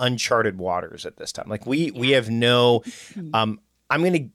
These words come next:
Speaker 1: I'm gonna put this out there because I think that people need this. Like, they need that,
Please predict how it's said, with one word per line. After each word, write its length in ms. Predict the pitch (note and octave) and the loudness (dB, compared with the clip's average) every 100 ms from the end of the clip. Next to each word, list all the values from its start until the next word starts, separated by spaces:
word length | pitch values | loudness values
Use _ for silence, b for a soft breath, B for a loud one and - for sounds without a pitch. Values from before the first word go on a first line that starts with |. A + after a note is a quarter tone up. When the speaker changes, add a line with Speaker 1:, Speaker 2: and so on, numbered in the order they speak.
| _ - | _ -4
Speaker 1:
I'm 140 | C3+ | 2
gonna 160 | D3+ D3 | 2 2
put 220 | - C#3+ | 0 -4
this 180 | D3 - | -2 2
out 200 | C3 G#2 | 2 4
there 260 | A#2+ A2 | 4 4
because 420 | G#2 A2+ A#2+ A2 - | 0 -6 -2 -2 -2
I 100 | A#2 | -6
think 360 | G#2+ - A2+ - | -6 -6 -4 -2
that 160 | G#2+ | -4
people 300 | - A2+ G#2 | -4 -8 -6
need 460 | G2+ A2 A#2+ B2 A#2 | -4 -2 -2 -2 -6
this. 280 | G2 F#2+ - | -6 -6 -2
Like, 140 | A2 B2+ | -2 0
they 140 | B2 | 0
need 260 | B2+ C3 A#2+ | 2 2 2
that, 240 | A2+ | 2